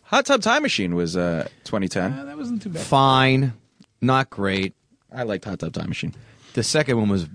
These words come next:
Speaker 3: fucking terrible.
Speaker 1: Um, The Nice Guys, or The Other Guys. The Other Guys.
Speaker 3: Yeah, that was good.
Speaker 1: The Other Guys is a, is, was
Speaker 3: I'm looking at a
Speaker 1: twenty ten.
Speaker 3: list here. I see Neighbors, not good.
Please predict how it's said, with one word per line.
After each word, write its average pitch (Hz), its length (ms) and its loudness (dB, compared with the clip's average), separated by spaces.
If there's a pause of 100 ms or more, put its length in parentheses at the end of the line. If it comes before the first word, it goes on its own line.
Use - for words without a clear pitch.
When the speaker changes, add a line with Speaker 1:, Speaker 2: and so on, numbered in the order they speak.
(120)
Speaker 3:
fucking 98 480 -2
terrible. 92 540 -2 (880)
Speaker 1:
Um, 95 640 -2 (1300)
The 120 180 0
Nice 190 220 2
Guys, 110 460 0
or 143 160 6
The 151 100 4
Other 208 160 6
Guys. 80 460 -2 (460)
The 131 60 6
Other 127 120 2
Guys. 78 300 -4
Speaker 3:
Yeah, 127 140 4
that 139 180 4
was 165 140 0
good. 95 420 2
Speaker 1:
The 131 80 0
Other 151 140 2
Guys 107 220 2
is 90 140 -4
a, 92 60 0
is, 85 400 -2
was 92 140 0
Speaker 3:
I'm 156 80 6
looking 208 180 6
at 180 40 6
a 165 40 6
Speaker 1:
twenty 160 40 6
ten. - 20 6
Speaker 3:
list 156 160 4
here. 170 100 6
I 151 100 6
see 139 200 4
Neighbors, 170 760 6
not 123 440 4
good. 113 360 2